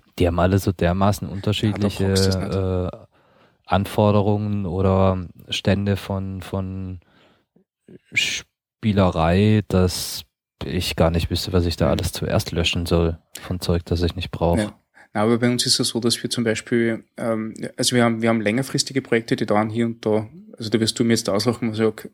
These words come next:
Speaker 2: ein halbes Jahr, ne?
Speaker 1: Hm.
Speaker 2: Das ist bei uns ein langfristiges Projekt.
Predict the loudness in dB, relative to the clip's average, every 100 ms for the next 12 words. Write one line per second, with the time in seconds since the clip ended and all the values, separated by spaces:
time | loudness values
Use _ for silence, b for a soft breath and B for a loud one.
0 | -12 -6 -2 0 0 2 2 0 -8 -10
1 | -14 B B _ B B B B B 2
2 | 4 4 2 0 0 0 -4 -6 -4 -2
3 | -2 -4 -6 -6 -10